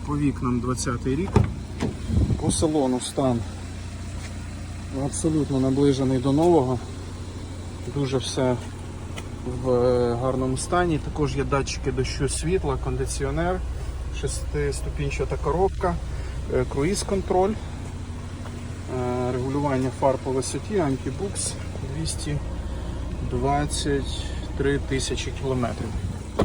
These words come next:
По будці взагалі стан нового.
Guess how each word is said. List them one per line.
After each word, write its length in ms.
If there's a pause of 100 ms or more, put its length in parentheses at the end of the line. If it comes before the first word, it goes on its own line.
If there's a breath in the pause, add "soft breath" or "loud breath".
(1300 loud breath)
По 180
будці 640 (640 loud breath)
взагалі 460
стан 400
нового. 420